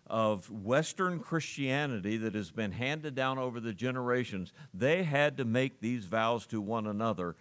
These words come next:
that they will do 'em before God. And I think they're still good things to do. So, God has done that with Israel. But look, in, uh, and again, uh, the, in, uh, verses, uh, nineteen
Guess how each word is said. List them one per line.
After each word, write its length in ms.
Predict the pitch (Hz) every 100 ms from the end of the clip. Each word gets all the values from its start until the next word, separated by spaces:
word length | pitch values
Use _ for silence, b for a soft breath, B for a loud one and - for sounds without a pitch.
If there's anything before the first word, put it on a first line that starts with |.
| B B
that 180 | 92 -
they 180 | 113 117
will 300 | 107 110 104
do 320 | 87 113 92
'em 80 | 82
before 340 | 85 101 90
God. 380 | 80 90 76 71 _ _ _ -
And 140 | 87 110
I 140 | 127
think 180 | 123 113
they're 100 | 101
still 260 | - 110
good 220 | 90 104 85
things 240 | 98 82
to 80 | 87
do. 260 | 82 87 65 B B
So, 380 | - 190 113 69 B B B 95
God 320 | 139 180 170
has 320 | 131 120 87
done 280 | 92 147 185
that 220 | 123 110
with 180 | 113 104
Israel. 560 | 131 202 139 101 67 - _ B B
But 180 | 143 139
look, 340 | 143 202 - - -
in, 220 | 123 131
uh, 160 | 131 123 -
and 160 | 123
again, 520 | 117 90 180 165 117 123
uh, 300 | 107 104 101 95
the, 240 | 92 139 -
in, 260 | 123 117 107
uh, 140 | 104
verses, 580 | 92 143 131 120 95 120
uh, 200 | 107 101
nineteen 640 | 101 143 139 139 135 113